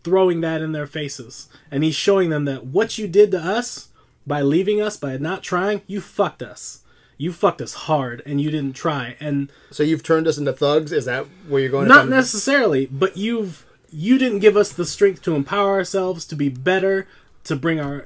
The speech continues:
Speaker 1: to try and save us, to bring our culture. As someone, I was listening to someone else said, if someone else had done that,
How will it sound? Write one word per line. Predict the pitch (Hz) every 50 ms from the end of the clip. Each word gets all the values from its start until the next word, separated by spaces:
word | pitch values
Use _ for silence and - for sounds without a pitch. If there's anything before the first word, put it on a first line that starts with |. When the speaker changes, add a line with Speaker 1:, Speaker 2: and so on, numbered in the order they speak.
| - -
Speaker 1:
to | - 160 147 135 135 135
try | - - - 202 190
and | 180 165 156 147 139 131 - _ - - _ _ _
save | - - - - 208 208 202 185
us, | 190 180
to | - 170
bring | 190 185 180
our | 160 143
culture. | - 185 190 190 - 214 214 220 220 - - - 151 156 -
As | 160 165 -
someone, | - 254 254 240 220 208 185 -
I | 190 185
was | 180 175 165 165 165
listening | 202 214 202 214 190 170
to | 156
someone | - 196 185 180 175 175
else | 180 175 151 -
said, | - 147 139 - 220 214 180 160 - -
if | - 170 156
someone | - - - 262 277 269 202 - -
else | 175 196 202 -
had | - 254 226
done | 220 240 247 240 240
that, | 240 262 269 294